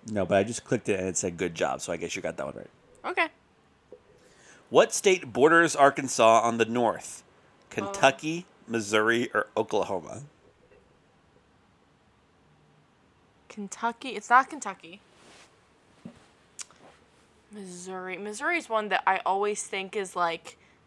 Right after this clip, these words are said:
Speaker 2: the northern Midwest, but I don't think it is. Or Oklahoma. I, I'm gonna say Oklahoma.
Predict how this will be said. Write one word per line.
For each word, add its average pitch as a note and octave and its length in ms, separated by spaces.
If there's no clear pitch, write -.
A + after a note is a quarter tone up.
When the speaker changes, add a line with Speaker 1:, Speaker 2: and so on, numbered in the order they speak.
Speaker 2:
the F#3 100
northern F3+ 580
Midwest, A#3 480
but G3+ 100
I F3 80
don't F#3 220
think F3 180
it E3 280
is. - 240
Or F#3 180
Oklahoma. G3+ 1400
I, - 180
I'm B3 200
gonna D#4 160
say B3 200
Oklahoma. F3+ 720